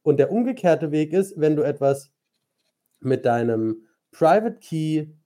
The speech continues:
signierst, kannst du es mit dem Public Key nur entschlüsseln. Da der Public Key bekannt ist, aber der Private Key nicht, kannst du quasi eine Nach-, ist, ist quasi eine Nachricht, die du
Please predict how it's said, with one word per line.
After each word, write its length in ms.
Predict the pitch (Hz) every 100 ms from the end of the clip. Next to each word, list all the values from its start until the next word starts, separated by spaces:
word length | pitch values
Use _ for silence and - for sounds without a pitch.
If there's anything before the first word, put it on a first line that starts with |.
| _
signierst, 600 | 127 143 147 156 180 190
kannst 260 | - 147 143
du 40 |
es 80 | 139
mit 140 | 135
dem 120 | 131 120
Public 380 | 170 170 127
Key 320 | - 120 107 -
nur 340 | 117 117 110 - _ _
entschlüsseln. 880 | 139 131 131 139 135 - 165 247 - _ _
Da 100 | 143
der 80 | 135
Public 400 | 131 170 170 165
Key 140 | -
bekannt 460 | 139 127 - 175 226
ist, 340 | 160 220 - _ _ _ _ _
aber 160 | - 139
der 100 | 135
Private 440 | - 165 170 165
Key 160 | - 151
nicht, 400 | 151 226 - - _
kannst 280 | - 156 160 165
du 40 |
quasi 300 | 160 147 135 _ 202
eine 180 | 135 131
Nach-, 320 | 127 165 202
ist, 260 | - 143 -
ist 140 | 139
quasi 240 | - 143 127
eine 160 | 123
Nachricht, 540 | 117 127 190 196 196 - _ _
die 140 | 147 170
du 400 | 175 175 170